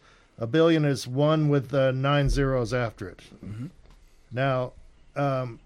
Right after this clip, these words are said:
Speaker 1: there, uh, a trillion is a one with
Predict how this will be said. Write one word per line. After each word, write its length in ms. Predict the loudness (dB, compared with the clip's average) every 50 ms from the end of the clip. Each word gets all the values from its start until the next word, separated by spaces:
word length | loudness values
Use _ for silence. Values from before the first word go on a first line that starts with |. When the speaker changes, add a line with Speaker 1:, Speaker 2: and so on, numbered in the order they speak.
| _ _ -20 -20 -20 -20 -20 -20 _ -20
Speaker 1:
there, 500 | -16 -6 -2 0 0 2 2 0 0 -4 -8 -16 -10 -6
uh, 220 | -4 -4 -4 -4 -6 -8 -6
a 100 | -6 -6
trillion 760 | -6 -4 -6 -4 -2 0 2 2 2 0 0 -2 -4 -6 -6 -8 -12 _ _ _ _ _ _ _ _ _ _ _ -20 -20 _ _ _ _ -6
is 200 | -4 -4 -2 -2
a 80 | -4
one 360 | -2 0 2 2 2 2 2
with 260 | 0 -2 -4 -4 -8